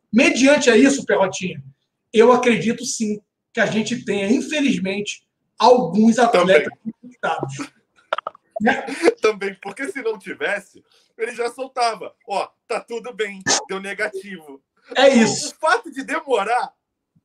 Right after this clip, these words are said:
Speaker 2: já diz tudo. Tem alguém, tem alguém fudido.
Speaker 1: Tem, tem. Eu concordo com o Perrota. E aí, por que que o Zico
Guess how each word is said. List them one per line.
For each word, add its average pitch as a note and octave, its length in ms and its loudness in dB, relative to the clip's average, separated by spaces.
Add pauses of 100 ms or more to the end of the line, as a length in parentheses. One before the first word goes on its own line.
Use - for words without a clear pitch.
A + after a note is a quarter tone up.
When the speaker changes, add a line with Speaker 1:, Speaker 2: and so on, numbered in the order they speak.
(120)
Speaker 2:
já A#3 180 -6
diz C4 320 -14
tudo. F3 320 -14 (200)
Tem C4 180 -8
alguém, B3+ 460 -6
tem C4+ 140 -10
alguém A#3+ 260 -8
fudido. E3+ 500 -20 (580)
Speaker 1:
Tem, F#3 480 2 (100)
tem. F#3 200 -2
Eu G#3 100 0
concordo C#4 600 4
com C4+ 60 -4
o C4+ 60 -6
Perrota. A3+ 680 2 (260)
E G#3 100 -2
aí, G3+ 460 -2 (240)
por F#4 220 0
que F#4+ 160 0
que G4+ 140 -4
o C#4+ 60 0
Zico D4 720 -2